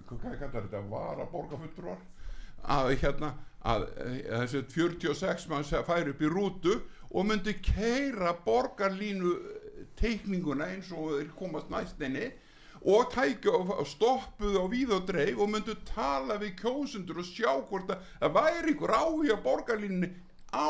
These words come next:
leiðinni. Það væri sennilega mjög sniðug hugmynd. Þetta er góð hugmynd hjá þér, Kristján, að, eh, þessir ágætu borgarfulltrúar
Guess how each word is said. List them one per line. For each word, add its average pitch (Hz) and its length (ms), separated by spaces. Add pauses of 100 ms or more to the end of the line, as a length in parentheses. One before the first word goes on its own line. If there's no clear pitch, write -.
(120)
leiðinni. 302 840 (680)
Það - 200
væri 135 180 (260)
sennilega 165 380
mjög 269 240
sniðug 269 420
hugmynd. 254 360
Þetta 156 160
er 185 100
góð 240 220
hugmynd 285 280
hjá 254 120
þér, - 120
Kristján, 143 400 (300)
að, 123 320
eh, - 460 (340)
þessir 151 400
ágætu 190 680 (760)
borgarfulltrúar 185 1600